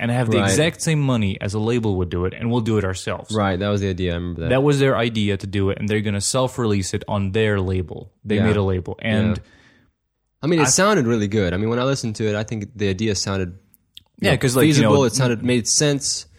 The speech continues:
Speaker 2: I mean, I have no idea how it works in, in the record industry, but I think that it seems like you have to be really, you have to be focused completely on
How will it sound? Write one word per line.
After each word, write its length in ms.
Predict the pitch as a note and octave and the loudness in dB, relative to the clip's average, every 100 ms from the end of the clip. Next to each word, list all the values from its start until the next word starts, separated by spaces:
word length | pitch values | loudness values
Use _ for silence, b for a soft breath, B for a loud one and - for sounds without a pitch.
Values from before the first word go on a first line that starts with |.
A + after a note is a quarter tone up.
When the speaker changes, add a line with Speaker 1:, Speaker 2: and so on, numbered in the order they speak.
| b b | b b
Speaker 2:
I 80 | - | -4
mean, 120 | C3+ | 0
I 80 | A2+ | 2
have 120 | B2+ | 0
no 320 | A2 A2 A2+ A2 | 0 0 2 2
idea 260 | G#2 G#2 | 2 0
how 180 | F#2+ G2+ | 0 -2
it 40 | F#2+ | -2
works 320 | F#2+ F2+ - | -2 -4 -6
in, 160 | F#2 | -8
in 120 | F#2 F#2 | -6 -6
the 80 | |
record 240 | F#2 F#2+ F#2+ | -4 -4 -6
industry, 580 | G2 G2+ - G#2+ A2+ C3+ - | -8 -8 -8 -10 -10 -12 -4
but 100 | A2 | -2
I 60 | |
think 300 | G#2+ B2+ A#2+ A2+ | 0 0 -2 0
that 240 | G#2 - _ _ _ _ _ _ _ - | -2 -4 _ _ _ _ _ _ _ -14
it 140 | - A2+ | -10 -4
seems 360 | - D#3 E3 | 0 0 0
like 140 | C#3 B2 | 0 -2
you 100 | A#2+ | -2
have 280 | B2 C3+ - | 0 -2 -2
to 100 | B2+ | -4
be 180 | A2+ A#2 | -2 -2
really, 840 | G#2+ G#2+ C3+ D3 C#3 C3+ C3 B2+ - _ _ _ _ _ _ _ | -2 -2 0 0 0 -2 -2 -6 -12 _ _ _ _ _ _ _
you 120 | A#2+ | -2
have 100 | D#3 | 0
to 60 | D#3 | 0
be 100 | C#3 | -2
focused 440 | - C#3 C3+ C3+ | 0 0 0 0
completely 500 | - G#2 C3+ C3+ C3 | -4 -4 -2 0 0
on 380 | A2+ A2 A2 A#2 | -2 -2 -4 -8